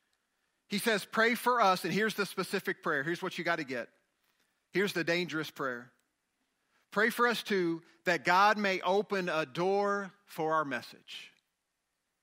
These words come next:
So we pray for open doors. What, what, what does a door represent? Just an entrance into something. Man, pray, pray for that open door, that entrance into people in your life, into the workplace,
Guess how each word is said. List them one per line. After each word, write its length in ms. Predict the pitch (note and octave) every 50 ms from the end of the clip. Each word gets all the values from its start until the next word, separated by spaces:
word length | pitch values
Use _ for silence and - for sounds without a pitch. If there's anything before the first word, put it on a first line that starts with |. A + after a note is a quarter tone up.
| _ _ _ _ _ _
So 140 | - - E3
we 180 | D3+ E3 D#3
pray 640 | - - - F#3 F3+ F3+ F#3 F#3 F#3 F#3+ F#3+ F#3 F3 _ _ _ _
for 260 | - - D3+ C#3 - -
open 400 | D#3+ E3+ F3 D#3+ - F3+ E3 D#3
doors. 300 | D#3 D3 C3 B2+ B2+ -
What, 160 | D3+ C3 D3
what, 160 | E3 G3+ F3
what 120 | F#3+ A3 A3
does 120 | G#3 D#3+
a 40 | F3+
door 240 | D3 E3+ E3+ F3 F3+
represent? 600 | E3 E3+ D#3+ - - D3+ C#3 C#3+ D3 B2 A2+ -
Just 240 | B2+ D3+ D#3+ D3+ -
an 120 | D#3+ C3+ -
entrance 460 | - E3+ E3+ D#3+ - E3+ E3 D3+ - -
into 260 | D3 D3+ C#3 B2+ A#2+
something. 380 | - - A#2 G2+ - _ - _ _ _ _ _ _ _ _ _ _ _ _ _ _ _ _
Man, 240 | - D#3+ D#3+ D3 - -
pray, 260 | - F#3 G3 G3 F#3
pray 300 | - - G3+ G#3 G#3+ A3+
for 120 | - G#3 G3
that 120 | F3+ E3+
open 240 | F3 F3 E3+ - E3
door, 200 | - D#3 D3 C#3
that 180 | C3+ D#3 D#3+ -
entrance 500 | F#3+ G3+ G3 - F3+ E3+ D3+ - - - - - - -
into 460 | - F#3+ G3+ G3+ - - G3+ F#3 E3
people 460 | - - - A3 A3 - G3+ F#3 E3+ E3+
in 120 | E3+ D#3+
your 80 | D#3 D3
life, 320 | D3 D3+ D3 C3+ B2+ -
into 400 | G3 G3 G3+ - - G#3 F#3 E3 - - - -
the 80 | F3
workplace, 760 | E3 D#3 E3+ E3+ E3 - - - D#3+ D3 C3 B2+ - - -